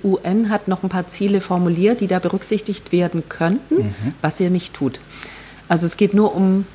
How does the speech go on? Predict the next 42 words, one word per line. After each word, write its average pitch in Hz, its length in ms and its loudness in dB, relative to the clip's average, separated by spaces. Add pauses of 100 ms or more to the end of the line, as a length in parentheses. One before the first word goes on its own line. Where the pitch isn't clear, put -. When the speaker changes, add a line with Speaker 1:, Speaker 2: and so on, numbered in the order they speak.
(200)
Speaker 1:
Ökologie, 165 540 0
oder? 180 200 -2
Speaker 2:
Nein, 135 280 4
das 151 100 -2
ist 143 240 -4
nicht, 135 300 0
äh, 117 180 0
das 113 140 -4
ist 117 140 -8
nicht 107 180 -2
richtig. - 500 -6
Also 101 220 -2
die 98 500 0
Ziele 131 280 2
der 107 180 -2
U 107 180 0
N 139 300 2
berücksichtigen 107 760 -2
wir 95 180 -2
auch. 170 360 2
Also 101 160 -2
wir 98 100 2
haben 104 160 2
ja 101 60 0
hier 110 320 2
auch 107 340 0
Klimaziele 135 1000 2
oder 101 200 -2
klimanahe 104 680 0
Ziele 147 360 0
unter, 131 560 0
unter 123 400 -2 (520)
den, 113 300 2
äh, 110 240 0
S - 180 -4
D 131 100 0
Gs, 123 320 0
die - 80 0
berücksichtigen 110 640 0
wir 92 160 2
auch. 123 380 2
Wir 113 520 4